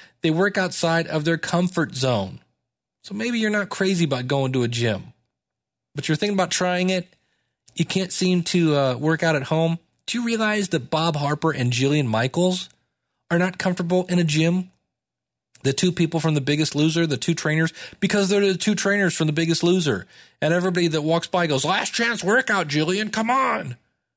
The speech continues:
She still goes to the gym, right? Keep things simple. One of the things that for me, when I realized that Weight Watchers was just, uh, another thing, I'm already tracking things in Lose It.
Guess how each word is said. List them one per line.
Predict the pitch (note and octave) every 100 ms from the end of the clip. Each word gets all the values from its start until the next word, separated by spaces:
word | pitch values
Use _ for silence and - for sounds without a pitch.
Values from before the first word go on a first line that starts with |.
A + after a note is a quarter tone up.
| _
She | - -
still | D3+
goes | D3 C#3+
to | C#3+
the | C3+
gym, | C#3 D3 G#2 - _ _ _ _ _ _ _ _ _ C3+
right? | C#3+ D3 _ _ _ _ - -
Keep | - B3 -
things | A3 G#3
simple. | - G3+ G3 D3+ G2+ _ _ _ _ _ _ _ _ _ _ _
One | E3 F#3
of | F#3+
the |
things | E3 F3+ F3+ F3+ E3+ - _ _ _
that | - C#3+ D#3+ -
for | E3+
me, | D#3 F3 F#3 F#3 F3+ -
when | D#3 D#3+
I | D3+
realized | D#3 F3 E3+ E3+ D3
that |
Weight | C3+ D#3+ D#3
Watchers | D3+ D3+ D3 D#3 D3 -
was | C3 A#2+
just, | D3 C3+ - _ _ _ _ -
uh, | D#3+ -
another | D3 D#3+ E3+ E3
thing, | E3+ D#3+ D#3
I'm | C#3+
already | E3 E3+
tracking | - D#3 D#3 D#3+
things | D3 C#3+
in | A2
Lose | A#2 D#3 D#3
It. | D3+